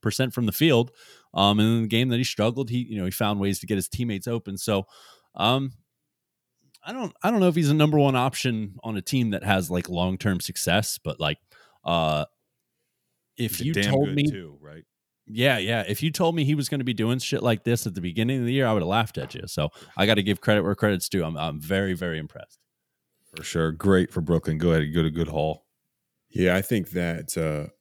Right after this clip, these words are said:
Speaker 3: he needs some growing to do. I think he forces a lot of shots. I think he needs to, uh, find a way to get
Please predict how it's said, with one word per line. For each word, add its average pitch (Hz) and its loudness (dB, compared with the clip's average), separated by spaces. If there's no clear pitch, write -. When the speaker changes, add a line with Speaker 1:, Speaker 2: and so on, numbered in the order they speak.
Speaker 3:
he 110 8
needs 92 4
some 76 -2
growing 76 -2
to 82 -2
do. 87 4
I 73 -2
think 80 -2
he 80 -2
forces 80 -6
a 87 -4
lot 87 0
of 82 -4
shots. 87 -6
I 78 -10
think 73 -6
he 78 -2
needs 73 -4
to, 73 -4
uh, 76 0
find 78 -2
a 73 2
way 71 0
to 69 -4
get - -2